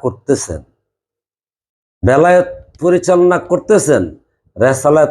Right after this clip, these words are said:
পরিচালনা করতেছেন, সেটা ঠিক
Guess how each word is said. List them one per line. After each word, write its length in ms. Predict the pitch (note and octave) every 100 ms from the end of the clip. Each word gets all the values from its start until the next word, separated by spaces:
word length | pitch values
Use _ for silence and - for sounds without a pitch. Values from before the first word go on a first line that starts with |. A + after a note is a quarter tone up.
| -
পরিচালনা 560 | D#3+ D#3 - C#3+ C#3 C3
করতেছেন, 580 | - A2+ C3 G#2 G#2+ D2+ C2 _ _ _ _ _ _ _
সেটা 240 | - G#2+ B2+ -
ঠিক 220 | - F#3+